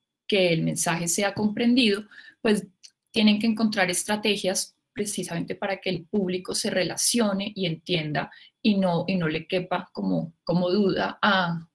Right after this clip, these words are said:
de lo que quiere, de lo que, de la intención que tiene. Mm, bueno, entonces aquí este simplemente es un ejemplo como para <laughs> también poner algo de imagen,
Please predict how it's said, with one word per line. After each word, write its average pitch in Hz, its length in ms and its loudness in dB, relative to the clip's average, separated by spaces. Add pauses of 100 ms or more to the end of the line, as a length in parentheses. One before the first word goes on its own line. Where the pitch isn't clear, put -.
(420)
de 190 100 2
lo 185 140 0
que - 100 -12
quiere, - 400 -2
de 170 80 0
lo - 140 -2
que, - 180 -8 (140)
de - 240 -6
la 82 80 0
intención 82 440 -2
que - 120 -4
tiene. - 360 0 (1700)
Mm, 202 720 8 (840)
bueno, 165 220 0
entonces 160 440 -4
aquí - 260 -6
este - 260 -6
simplemente 190 540 -6
es - 140 -2
un 208 100 -4
ejemplo 208 500 0 (460)
como - 300 -4
para 170 360 -6
<laughs> 190 220 0
también 185 300 -2
poner 185 240 -2
algo 180 240 -2
de 214 60 -2
imagen, 208 440 0